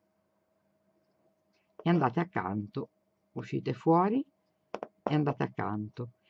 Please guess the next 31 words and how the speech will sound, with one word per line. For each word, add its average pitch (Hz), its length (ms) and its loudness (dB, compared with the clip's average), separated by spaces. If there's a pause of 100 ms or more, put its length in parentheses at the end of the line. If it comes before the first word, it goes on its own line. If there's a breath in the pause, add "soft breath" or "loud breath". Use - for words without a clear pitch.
(140)
e - 80 -2
procedete 202 540 4
così 262 260 4
per 240 220 4
tutto 185 260 6
il 185 100 12
perimetro. 156 840 8 (200)
Adesso 123 340 -4
sfiliamolo 147 560 4
un 143 100 4
attimo 165 340 4
così 131 200 2
lo 143 100 4
rivediamo, 117 720 0 (400)
ve 110 120 -8
lo 120 100 -6
faccio 120 340 -6
vedere 120 380 -4
lateralmente. 110 1080 -6
Entrate 220 460 12
nel 185 180 8
punto, 135 600 0 (720)
uscendo 180 520 6
uscite 139 380 2
sia 127 240 4
con, 175 260 6
con 135 200 2
il 185 100 6
filo 139 320 2
che 117 200 -4
con 113 400 4